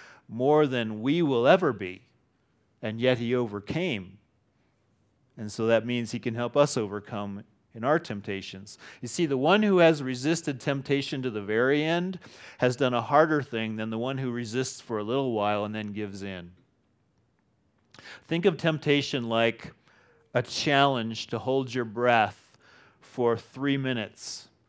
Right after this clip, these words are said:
like we try to do when we go through the Eisenhower Tunnel up in the mountains. It takes about three minutes to go through the Eisenhower Tunnel. And so right when we're getting up to the front of it, we all take a deep breath and see if we can hold it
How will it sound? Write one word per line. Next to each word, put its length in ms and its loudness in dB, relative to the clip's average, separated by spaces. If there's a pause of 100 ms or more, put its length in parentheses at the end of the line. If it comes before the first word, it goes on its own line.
(640)
like 300 2
we 180 -2
try 300 2
to 80 0
do 220 -2
when 80 -4
we 100 -6
go 180 0
through 200 -12
the 140 -4
Eisenhower 600 -2
Tunnel 420 -8
up 180 -8
in 60 -10
the 80 -12
mountains. 600 -12 (440)
It 120 -10
takes 260 4
about 320 4
three 200 -6
minutes 600 -6 (440)
to 60 -8
go 200 2
through 380 -4
the 140 0
Eisenhower 600 -2
Tunnel. 360 -8
And 100 -14
so 140 -4
right 180 2
when 140 -2
we're 100 -4
getting 220 -2
up 140 -6
to 80 -6
the 80 -8
front 280 -4
of 120 -6
it, 180 -6
we 240 -8 (320)
all 220 6
take 220 4
a 80 2
deep 320 2
breath 480 6 (180)
and 240 -2
see 180 -2
if 80 -2
we 100 -2
can 100 -4
hold 380 8
it 240 -2